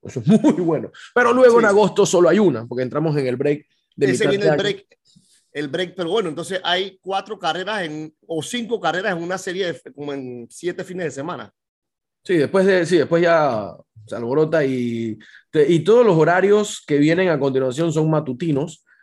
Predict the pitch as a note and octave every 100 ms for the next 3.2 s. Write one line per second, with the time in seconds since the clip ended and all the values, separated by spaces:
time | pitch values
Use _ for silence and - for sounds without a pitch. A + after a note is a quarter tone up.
0 | _ _ - G#2+ G#2 G2 G2 F#2+ C#3 C3
1 | C#3 B2+ B2+ B2 D3+ D#3 C3 B2+ A2 F3
2 | D#3+ B2+ B2+ C#3+ D3 D3 D3 - A3 C3+
3 | A#2+